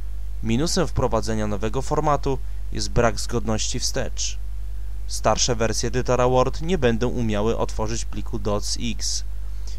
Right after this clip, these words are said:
Jeśli zatem przygotowujemy dokument dla kogoś, kto korzysta ze starszej wersji edytora,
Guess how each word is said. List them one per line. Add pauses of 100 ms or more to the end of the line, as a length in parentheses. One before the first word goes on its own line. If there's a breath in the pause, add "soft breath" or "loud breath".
(140 loud breath)
Jeśli
zatem
przygotowujemy
dokument
dla
kogoś,
kto
korzysta
ze
starszej
wersji
edytora,